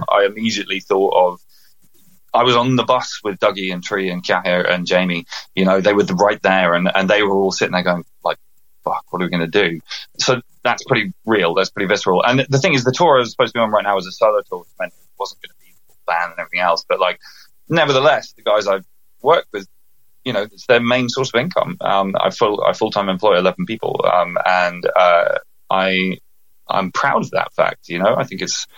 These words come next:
it's something I wanna do, and I wanna look after those people. And they've been there for me, fuck me, over the years. You know, most of my crew, um, have, uh,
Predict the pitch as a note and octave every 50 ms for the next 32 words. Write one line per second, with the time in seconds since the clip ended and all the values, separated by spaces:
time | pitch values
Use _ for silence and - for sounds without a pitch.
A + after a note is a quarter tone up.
0 | - - - - - - F#2+ - A#2+ G#2 G#2 G2+ G2 G2+ G2+ F#2+ F2 - B2 C3+
1 | G#2+ F#2+ F#2+ F#2 F#2 F#2+ F#2+ F#2 F2+ F#2 F#2+ F#2+ F#2 - G#2 G2 G2+ - - F#2+
2 | F2+ F#2 F#2 F#2 - - B2+ - - F#2+ F2+ F2 F#2+ G#2 A2+ A2+ - - - G#2+
3 | G#2 G2+ G2 G2+ G#2 F#2 - - F2 F#2 G#2+ G2+ F2+ E2+ - _ - A#2+ A#2 -
4 | - - G#2 G#2 F2+ F2 F2 _ - - - - - - F2 F2+ - G2 G2 F#2
5 | A2+ G#2 G2 F#2+ F2 - G#2 F#2+ F#2+ G2 G2+ A2+ A#2 A2+ - - G2 F#2+ G2 F#2+
6 | F#2 - - G#2+ G2+ F#2+ F#2 F2+ - - _ _ - - - - G2 F#2+ F#2+ F#2+
7 | F#2+ - - - G2+ F#2+ F#2 F#2 F2+ - - F2+ - - G2 F#2+ F#2 F#2 F2+ F2+
8 | F2+ F#2 F2+ -